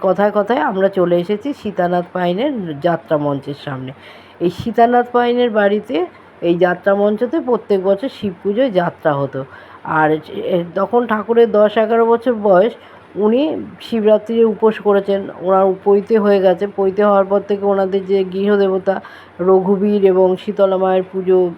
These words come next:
আজি-, আচ্ছা, এগুলো সব করেছেন, উনি শিবের উপোস করে রয়েছেন। তো ওনার মধ্যে একটি শিবভাব তো ছিলই জন্মগতভাবে, তো শিবে ভাবেই আবিষ্ট হয়ে রয়েছেন। এর মধ্যে ওনার বন্ধুরা গিয়ে বলছে, "এই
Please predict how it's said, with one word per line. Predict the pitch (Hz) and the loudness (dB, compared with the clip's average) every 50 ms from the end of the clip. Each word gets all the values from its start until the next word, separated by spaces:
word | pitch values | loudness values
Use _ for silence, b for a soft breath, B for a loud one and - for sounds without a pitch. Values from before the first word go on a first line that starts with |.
| - - - - - | -14 -20 -20 -14 -6
আজি-, | - 175 175 175 185 185 170 165 170 175 | -2 -2 0 2 2 2 2 2 -2 -2
আচ্ছা, | 165 175 185 180 - - 185 185 185 180 180 | 0 -2 -2 -2 -2 -2 0 0 2 2 0
এগুলো | 180 180 180 185 190 185 | 0 0 0 0 0 2
সব | - 202 196 196 - | 0 -2 -2 -2 -4
করেছেন, | 196 196 196 196 - 240 233 214 | -4 -2 -2 -2 0 -2 0 0
উনি | 190 185 185 | 0 0 -2
শিবের | 185 - - 185 180 185 180 | -2 -4 -6 0 0 2 2
উপোস | 180 170 - 180 185 180 - | 2 0 -2 -6 -6 -6 -6
করে | - 185 185 185 | -8 -4 -2 -2
রয়েছেন। | 175 175 175 170 170 - 170 170 B B B B B B B B - | 0 2 2 2 2 0 -6 -6 B B B B B B B B -2
তো | 196 196 | 2 2
ওনার | 202 202 208 208 208 | 4 4 4 2 4
মধ্যে | 214 214 214 196 226 220 | 2 0 2 4 4 2
একটি | 208 208 226 214 | 2 2 -4 -8
শিবভাব | - - 214 208 208 208 196 175 180 190 190 185 185 - - - - | -6 -6 -2 2 2 2 2 2 0 0 0 0 -2 -8 -18 -8 0
তো | 208 202 196 190 180 - - | 0 0 0 0 -4 -12 -14
ছিলই | - - 226 208 226 277 269 226 190 175 | -12 -8 -2 2 4 4 4 2 0 2
জন্মগতভাবে, | 180 180 175 175 185 185 180 190 185 190 - 196 202 202 220 247 247 202 B B B B B B B B B - | 2 2 2 2 0 -2 2 0 0 0 0 -2 0 0 0 -2 -2 -4 B B B B B B B B B -8
তো | - 226 | -6 -6
শিবে | 226 - 247 240 233 233 | -6 -4 -4 2 2 2
ভাবেই | 220 208 226 214 220 233 240 226 | 4 4 2 2 4 2 2 2
আবিষ্ট | 208 196 196 220 208 - - 247 | 0 -2 -4 -4 -8 -4 2 4
হয়ে | 240 240 | 6 6
রয়েছেন। | 233 247 254 247 285 302 294 | 6 6 4 2 0 -4 -4
এর | - 196 240 254 269 | -4 0 0 0 0
মধ্যে | 269 262 254 240 220 240 | 2 2 0 4 4 4
ওনার | 226 220 220 214 | 4 4 4 2
বন্ধুরা | 208 190 190 196 202 202 208 220 233 262 294 | 2 2 0 0 0 0 0 2 2 2 0
গিয়ে | 269 226 202 190 | 0 -2 -2 -2
বলছে, | 185 190 196 190 190 233 240 233 B B B B B B B B - | 0 0 -2 -2 0 -2 -4 -4 B B B B B B B B -2
"এই | 196 196 | 0 0